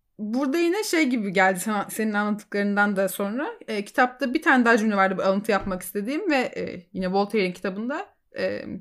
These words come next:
birçoğumuzun da bence böyle hissettiğini düşünüyorum. Ya tabii bu kadar ağır değildir belki ama adam diyor ki, e, "Yüz kez kendimi öldürmek istedim ama hayatı seviyordum. Bu gülünç zayıflık belki en bahtsız eğilimlerimizden biridir.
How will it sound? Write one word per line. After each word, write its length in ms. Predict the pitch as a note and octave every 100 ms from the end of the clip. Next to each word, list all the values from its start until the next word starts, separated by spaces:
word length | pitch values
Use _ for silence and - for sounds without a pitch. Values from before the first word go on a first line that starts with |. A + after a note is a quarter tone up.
| -
birçoğumuzun 500 | A#3+ A#3 C4+ B3+ C#4
da 120 | C#4
bence 280 | A3+ A#3+ A3
böyle 200 | G3+ A#3
hissettiğini 460 | A#3 F#3 F3 E3 F3
düşünüyorum. 440 | - F3 F3+ C#4+ A4 _ _
Ya 120 | E3
tabii 200 | D#3+ F#3+
bu 60 | F3+
kadar 200 | G#3+ F#3+
ağır 280 | F#3 F#3 F3+
değildir 220 | G3 F3
belki 260 | E3+ F3 D#4
ama 180 | F4+ G#4 _ _ _ _
adam 320 | G#3+ C4 D4
diyor 180 | F#4 A4
ki, 120 | E4+ F#4+ -
e, 140 | F#3+
"Yüz 340 | F#3 A3+ D#4
kez 220 | - D#4+ -
kendimi 320 | C4 A3+ G#3
öldürmek 420 | G#3 G3+ B3+ D#4+
istedim 340 | - D4 D#4+
ama 200 | B3+ B3
hayatı 320 | B3 G#3 F#3 -
seviyordum. 680 | A3 B3 C#4+ C#4 A#3+ D#4+ - _ -
Bu 160 | A#3
gülünç 300 | G#3+ C4 D#4
zayıflık 640 | - C#4 B3 B3 B3+ E4 -
belki 280 | C#4+ - C#4+
en 260 | C4 D#4
bahtsız 360 | D4+ D4 D4+ B3+
eğilimlerimizden 760 | A#3 A3+ A3+ A3+ A#3 G3+ G3+
biridir. 420 | G3 B3 A#3 C4